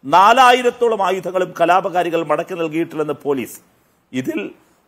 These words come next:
മൂ-, രണ്ടായിരത്തി തൊള്ളായിരം ആയുധങ്ങൾ മാരകശേഷിയുള്ളതാണ്. ഇതെവിടെന്നാ കട്ടുകൊണ്ട് പോയത്? നിങ്ങൾ ആലോചിച്ച് നോക്കൂ, ഈ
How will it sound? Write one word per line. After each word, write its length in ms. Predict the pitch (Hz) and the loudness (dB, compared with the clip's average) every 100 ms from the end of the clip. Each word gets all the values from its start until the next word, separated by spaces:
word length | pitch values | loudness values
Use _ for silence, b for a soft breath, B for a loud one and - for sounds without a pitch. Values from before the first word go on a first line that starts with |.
| - | -12
മൂ-, 320 | 147 175 151 | -6 -6 -2
രണ്ടായിരത്തി 640 | 156 180 220 233 233 - | -2 2 2 2 0 -6
തൊള്ളായിരം 560 | 233 190 196 202 196 180 | -8 -2 0 2 0 -2
ആയുധങ്ങൾ 440 | 180 175 160 156 - _ | -2 -4 -2 -2 -2 _
മാരകശേഷിയുള്ളതാണ്. 1300 | 117 143 170 185 175 170 175 175 170 170 160 147 131 - _ _ _ 202 170 | -2 2 4 2 -2 -4 -6 -6 -4 -2 0 0 -2 -12 _ _ _ -16 -4
ഇതെവിടെന്നാ 360 | 147 180 190 | 0 2 2
കട്ടുകൊണ്ട് 300 | 180 170 202 | -2 -2 -4
പോയത്? 360 | 190 202 196 208 - _ _ _ _ _ - | -2 -2 -2 -6 -10 _ _ _ _ _ -8
നിങ്ങൾ 260 | 208 269 | -2 2
ആലോചിച്ച് 460 | 254 240 254 - - | 4 4 0 -6 -8
നോക്കൂ, 300 | 240 370 403 b b b _ | -6 -4 -6 b b b _
ഈ 220 | - 170 | -12 -10